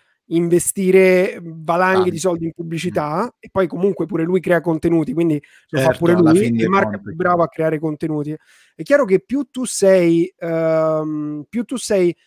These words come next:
Speaker 1: come dire, estremista, quindi più tu te ne fo-, cioè parli a un pubblico specifico, eh, più sono piccoli i tuoi numeri e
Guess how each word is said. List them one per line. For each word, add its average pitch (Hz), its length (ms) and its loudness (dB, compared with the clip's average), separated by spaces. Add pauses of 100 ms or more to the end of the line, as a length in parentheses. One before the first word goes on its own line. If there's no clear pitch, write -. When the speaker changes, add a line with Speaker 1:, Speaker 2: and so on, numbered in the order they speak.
(280)
Speaker 1:
come 185 220 0
dire, 170 380 -2 (160)
estremista, 202 1000 0
quindi 185 300 -4
più 240 180 -6 (240)
tu 226 360 -8 (120)
te 185 120 -2
ne 180 100 2
fo-, 208 260 2
cioè 202 240 2
parli 196 260 2
a 190 60 4
un 185 100 -2
pubblico 233 360 -2
specifico, 196 840 0 (280)
eh, 175 380 -4 (140)
più 254 160 -2
sono 220 280 0
piccoli 214 380 0
i - 20 -6
tuoi 247 160 -2
numeri 196 500 2 (340)
e 185 500 6